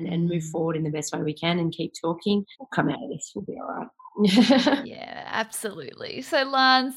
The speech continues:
Speaker 2: thank you so much for the incredible chat. You always share so openly, and I just, oh, I feel so good every time I talk to you. We have such a good chuckle, and I always feel like there's no filter. It's just like,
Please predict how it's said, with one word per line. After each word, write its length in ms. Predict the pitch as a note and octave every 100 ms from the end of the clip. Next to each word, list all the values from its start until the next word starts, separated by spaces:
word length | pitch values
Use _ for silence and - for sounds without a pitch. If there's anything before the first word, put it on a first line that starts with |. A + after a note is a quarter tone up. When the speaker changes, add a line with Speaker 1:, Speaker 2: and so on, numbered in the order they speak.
| -
Speaker 2:
thank 240 | B3 B3
you 100 | B3+
so 220 | - G#3+
much 220 | F#3 F3
for 100 | -
the 100 | F#3
incredible 540 | F3+ F3 - F#3 F#3 F#3
chat. 400 | - F3+ E3 E3+
You 140 | F#3
always 360 | - F#3 F#3 F#3
share 240 | - F#3
so 340 | F3 - E3+ E3+
openly, 400 | F3 F#3 F3 E3+
and 180 | E3+ F3
I 60 |
just, 300 | F3 F#3+ - -
oh, 140 | G#3
I 120 | - G3
feel 200 | A#3 A3
so 260 | - G3+
good 200 | G3 F3+
every 180 | E3+ E3+
time 180 | E3+ E3
I 60 | D#3+
talk 200 | E3 D#3
to 100 | F#3
you. 60 |
We 100 | F3+
have 120 | F#3 F#3
such 220 | G3+ G#3
a 40 |
good 140 | G#3 -
chuckle, 380 | F#3 D#3+ E3+
and 140 | E3+ F3
I 100 | F#3
always 280 | G3+ A3 G#3+
feel 200 | G3 F3+
like 160 | E3+
there's 160 | F#3+ F3+
no 140 | F3+
filter. 360 | F3+ F#3 E3 C#3+
It's 160 | G#2 -
just 160 | E3
like, 160 | D#3 D#3+